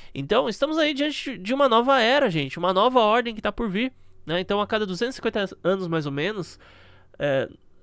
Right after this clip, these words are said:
uma, uma nova era, ela, uma nova ordem, ela toma conta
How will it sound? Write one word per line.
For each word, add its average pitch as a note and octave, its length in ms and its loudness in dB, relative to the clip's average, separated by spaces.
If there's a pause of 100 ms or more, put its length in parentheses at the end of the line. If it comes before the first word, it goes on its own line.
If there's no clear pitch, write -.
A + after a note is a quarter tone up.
(140)
uma, E3+ 240 0
uma F3 200 0
nova G3+ 400 4
era, F3+ 420 4 (420)
ela, D3+ 800 6
uma D3 180 0
nova F#3+ 260 4
ordem, D#3+ 600 6
ela F3 240 2
toma F3+ 300 -4
conta A3+ 580 4